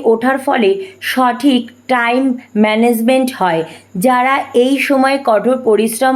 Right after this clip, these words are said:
করেন, তারা অন্যদের চেয়ে দ্রুত সফলতা অর্জন করেন। যদি আপনি জীবনে পরিবর্তন চান, তবে সঠিকভাবে আপনার সকাল শুরু করুন। পাঁচ, ইতিবাচকতা এবং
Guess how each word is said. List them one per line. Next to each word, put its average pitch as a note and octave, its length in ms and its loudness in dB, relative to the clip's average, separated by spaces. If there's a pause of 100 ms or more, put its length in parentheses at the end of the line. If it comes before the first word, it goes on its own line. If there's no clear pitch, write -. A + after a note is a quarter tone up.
(120)
করেন, A#3+ 320 2 (380)
তারা A3+ 280 0 (120)
অন্যদের B3+ 540 4 (100)
চেয়ে A3+ 240 4 (140)
দ্রুত A#3 340 0
সফলতা B3 600 0
অর্জন G#3 520 2
করেন। F3+ 340 2 (360)
যদি C#4 260 4 (140)
আপনি A3 440 2 (120)
জীবনে A#3 520 4 (540)
পরিবর্তন B3+ 720 2
চান, A#3+ 240 0 (100)
তবে G#3+ 260 2
সঠিকভাবে A3+ 840 0 (200)
আপনার G#3+ 540 0 (420)
সকাল A#3+ 580 -2
শুরু A#3 380 2
করুন। G3+ 360 4 (440)
পাঁচ, G3 340 -2 (1160)
ইতিবাচকতা C#4+ 800 2
এবং A3+ 320 2